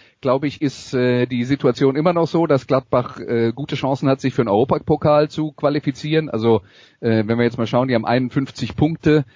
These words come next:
Äh, Platz sieben wird vielleicht womöglich reichen und der, ähm, der Achte hat fünfundvierzig Punkte. Also das ist schon ein sattes Polster, das sie haben.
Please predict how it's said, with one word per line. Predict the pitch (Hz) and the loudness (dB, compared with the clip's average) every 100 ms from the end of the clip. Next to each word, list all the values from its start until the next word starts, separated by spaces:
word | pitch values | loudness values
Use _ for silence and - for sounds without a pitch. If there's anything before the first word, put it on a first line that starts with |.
| _ _ | _ _
Äh, | 123 117 | -6 -2
Platz | 139 120 - | 0 0 0
sieben | 143 160 165 139 123 | -6 -4 -4 -4 2
wird | 147 160 - 107 _ _ _ | 2 2 -4 -18 _ _ _
vielleicht | - 123 113 147 175 - _ _ 113 - 117 | -4 0 2 2 0 -6 _ _ -20 -20 -10
womöglich | 110 123 139 170 165 - | -2 2 2 2 -4 -2
reichen | 107 135 165 175 170 | 0 0 -2 -8 -10
und | - 123 123 - | -8 -8 -4 0
der, | 113 113 113 113 110 - - _ - | 2 4 4 2 -4 -16 -20 _ -2
ähm, | 113 110 107 107 110 | 0 0 -2 -4 -2
der | 113 | 0
Achte | 127 - 147 | 0 0 0
hat | 120 113 - _ - | 0 -2 -10 _ -6
fünfundvierzig | 143 120 117 175 - 113 | -4 -2 0 -2 -4 -6
Punkte. | - 123 135 139 | -4 -2 -2 -2
Also | 117 113 | -2 -2
das | 113 | -2
ist | - 139 | -2 -6
schon | - 139 139 | 0 0 0
ein | - 113 | -2 -2
sattes | 113 135 143 - | 0 0 0 -2
Polster, | 143 151 113 | -2 0 0
das | 98 104 | 0 0
sie | 110 | 0
haben. | 101 101 135 | 2 2 0